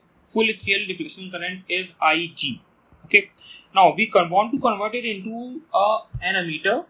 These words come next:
ओके, तो सोचिए हमारे पास एक galvanometer है जिसका रेजिस्टेंस जी दिया हुआ है। अगर हमें एमीटर में कन्वर्ट करना है तो एमीटर होना कैसा चाहिए जिसका रेजिस्टेंस कम से कम हो? तो to decrease the resistance, what we do, we connect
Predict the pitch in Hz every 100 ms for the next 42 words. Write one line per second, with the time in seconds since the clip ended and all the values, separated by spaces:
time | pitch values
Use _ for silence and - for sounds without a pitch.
0 | _ _ _ _ _ 156 - - _ _
1 | _ _ _ - - 196 202 254 277 -
2 | _ _ _ - 160 190 208 226 220 190
3 | 180 165 180 196 196 196 185 - 202 180
4 | 175 190 160 147 151 151 151 143 143 147
5 | _ _ _ _ - 160 214 254 247 254
6 | 262 226 - 170 170 170 220 220 214 196
7 | 190 185 175 175 190 - 170 175 202 226
8 | 185 185 208 196 208 202 190 196 208 180
9 | - 202 202 175 165 180 196 - 170 165
10 | 185 175 175 170 175 _ _ _ - 220
11 | - 269 175 - - 233 269 277 202 185
12 | 143 127 - 101 _ _ _ _ 139 214
13 | 202 214 156 - _ _ - 147 247 277
14 | 285 _ _ 190 208 240 - -